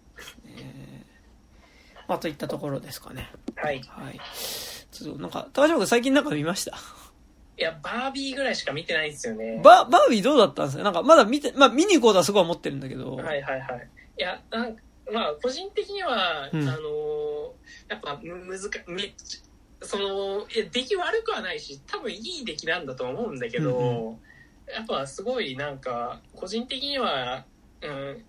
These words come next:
Speaker 2: あ、やっぱ商品になってるっていうのがすごい、その、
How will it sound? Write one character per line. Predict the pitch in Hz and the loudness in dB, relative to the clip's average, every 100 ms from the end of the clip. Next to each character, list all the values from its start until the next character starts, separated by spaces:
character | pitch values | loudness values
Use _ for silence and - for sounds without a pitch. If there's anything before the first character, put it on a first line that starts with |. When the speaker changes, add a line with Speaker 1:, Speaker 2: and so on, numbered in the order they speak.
| 131 | -10
Speaker 2:
あ、 | 151 156 196 | -6 -6 -4
や | 196 | -4
っ | - | -2
ぱ | - | -2
商 | 254 262 | -2 -2
品 | 233 208 | -4 -4
に | 175 | -2
な | 180 | -4
っ | 185 | -2
て | 165 | -2
る | 151 143 143 143 143 139 | -2 -2 -2 -4 -6 -8
っ | - | -8
て | 135 | -6
い | 131 | -4
う | |
の | 127 | -4
が | 127 127 | -6 -6
す | 143 | -6
ご | 170 | -4
い、 | 151 131 131 - - _ - - - - | -2 -4 -8 -20 -20 _ -20 -20 -20 -12
そ | - | -8
の、 | 139 135 135 139 143 | -6 -6 -4 -4 -6